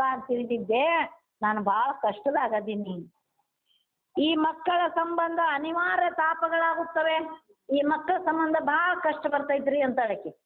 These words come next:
ಒಂದ್ ಊಟಕ್ಕ ಕೊಡುವಂತೈತಿ, ಒಂದ್ ಹೋಗಿ ಜಗಳನ ತಕೊಂಡ್ ಬರ್ತೈತಿ, ಒಂದ್ ಹೋಗಿ ಹೊಡ್ದ ಬರ್ತೈತಿ, ಒಂದ್ ಹೋಗಿ ಕಾಲ್ ಕಸುಕ್ಕೊಂತ ಕುಂದ್ರತೈತಿ, ಒಂದ್ ಬಂದ್ ಬೇಡ್ಕೋತ ಅಳ್ತೈತಿ. ಒಂದ, ಎರಡ, ಒಂಬತ್ ಮಕ್ಕಳನ್ನ ಸಹಿಸ್ಕೊಳ್ಳೋದು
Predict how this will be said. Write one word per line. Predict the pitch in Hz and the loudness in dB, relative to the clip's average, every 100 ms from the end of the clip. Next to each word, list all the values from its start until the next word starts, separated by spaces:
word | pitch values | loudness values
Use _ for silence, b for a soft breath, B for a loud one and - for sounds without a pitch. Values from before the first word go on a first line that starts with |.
| _ _ _ - | _ _ _ -4
ಒಂದ್ | 247 262 | -2 0
ಊಟಕ್ಕ | 247 247 269 269 262 | 0 0 -2 -2 0
ಕೊಡುವಂತೈತಿ, | 254 254 254 254 262 262 247 269 | 2 2 2 2 0 0 -4 -2
ಒಂದ್ | 269 254 | 0 2
ಹೋಗಿ | 254 254 | 0 0
ಜಗಳನ | 233 247 247 247 | 0 0 0 -2
ತಕೊಂಡ್ | 262 254 254 254 | -2 -2 0 0
ಬರ್ತೈತಿ, | 247 247 233 - - - | 0 0 -2 -4 -16 -2
ಒಂದ್ | 262 254 | -2 0
ಹೋಗಿ | 254 254 | 0 2
ಹೊಡ್ದ | 240 240 262 262 | 0 0 0 -2
ಬರ್ತೈತಿ, | 254 - 254 247 247 196 _ _ - | -4 -2 0 0 -2 -6 _ _ -2
ಒಂದ್ | 262 240 | 0 2
ಹೋಗಿ | 247 247 247 254 | 0 0 -2 0
ಕಾಲ್ | 247 240 | -2 0
ಕಸುಕ್ಕೊಂತ | 240 220 269 269 262 262 | -2 -2 -2 -2 -2 -2
ಕುಂದ್ರತೈತಿ, | 277 262 254 247 247 240 233 180 - _ _ _ - | 0 2 2 0 -2 0 -4 -6 -14 _ _ _ -4
ಒಂದ್ | 240 254 247 | -2 0 0
ಬಂದ್ | 233 233 | -2 -2
ಬೇಡ್ಕೋತ | 247 254 254 269 269 269 | -2 0 0 0 2 2
ಅಳ್ತೈತಿ. | 262 262 269 262 262 208 - _ | 0 0 0 2 0 -2 -8 _
ಒಂದ, | 240 269 359 269 233 285 | -2 -2 0 0 2 2
ಎರಡ, | 254 247 254 233 | 2 2 2 2
ಒಂಬತ್ | 220 233 269 247 | 0 0 -2 0
ಮಕ್ಕಳನ್ನ | 214 214 202 | 0 0 -2
ಸಹಿಸ್ಕೊಳ್ಳೋದು | 185 190 214 208 202 180 165 240 277 - - | 0 0 2 0 0 0 2 0 -2 -6 -16